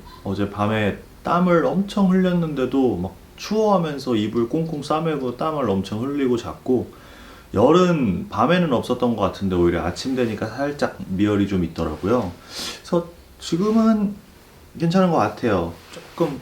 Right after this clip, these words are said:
어지럽고 그냥 컨디션 안 좋은 정도? 입맛이 없는 것도 아니고 점심으로 떡볶이 아주 맛있게 먹었고 뭐 미각이 없어진다거나 그런 증상도 안 보이고 괜찮습니다.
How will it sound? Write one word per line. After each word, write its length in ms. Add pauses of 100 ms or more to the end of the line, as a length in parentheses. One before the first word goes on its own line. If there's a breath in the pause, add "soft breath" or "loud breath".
(100)
어지럽고 540
그냥 180
컨디션 440
안 160
좋은 320
정도? 440 (720 loud breath)
입맛이 840
없는 460
것도 300
아니고 360
점심으로 540
떡볶이 560
아주 280
맛있게 360
먹었고 560 (260)
뭐 100
미각이 380
없어진다거나 880
그런 200
증상도 440
안 200
보이고 440 (960 loud breath)
괜찮습니다. 600